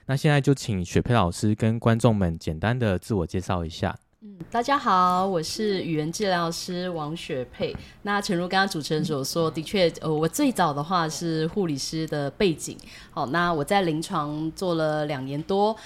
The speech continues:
Speaker 2: 那后来我发现，就是我自己，呃，喜欢在人的服务上面，希望更，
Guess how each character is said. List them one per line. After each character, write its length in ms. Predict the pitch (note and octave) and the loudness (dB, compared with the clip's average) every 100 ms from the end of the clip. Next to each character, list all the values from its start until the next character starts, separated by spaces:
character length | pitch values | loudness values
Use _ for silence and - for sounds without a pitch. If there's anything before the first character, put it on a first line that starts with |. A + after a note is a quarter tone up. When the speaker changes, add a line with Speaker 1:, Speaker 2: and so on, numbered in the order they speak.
| - - | -20 -6
Speaker 2:
那 200 | G#3+ G#3 | -2 0
后 180 | G#3+ D4 | 2 2
来 120 | A#3 | 2
我 60 | E3+ | 2
发 180 | G#3+ | 0
现， 220 | G#3+ A#3 G#3 | 0 -2 -2
就 100 | G#3 | -2
是 180 | G#3 | 0
我 140 | F#3+ D#3+ | 0 0
自 140 | A3 | -4
己， 280 | - D#3+ D3+ C#3+ | -6 -6 -6 -8
呃， 180 | C#3 D3 | -8 -8
喜 220 | C#3+ - | -6 -8
欢 320 | D3 F3 E3+ F3 | -4 -2 -2 -4
在 180 | G3 F3 | -4 -4
人 260 | D#3 D3 | -2 -2
的 100 | D#3 | -4
服 180 | D#3 C#3+ | -6 -6
务 120 | D#3+ | -4
上 220 | E3 E3+ | -2 -2
面， 140 | D#3 D#3 | -2 -4
希 220 | D#3+ F3+ | -4 -2
望 180 | F3+ D#3+ | -2 -2
更， 280 | - G3+ | -2 -2